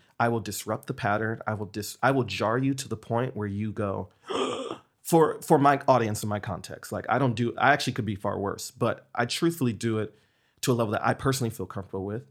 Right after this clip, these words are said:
I disrupt the pattern, and then you,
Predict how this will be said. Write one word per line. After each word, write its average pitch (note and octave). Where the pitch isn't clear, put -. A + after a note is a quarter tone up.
I A#2
disrupt G#2+
the -
pattern, A2
and A#2+
then A2+
you, A#2+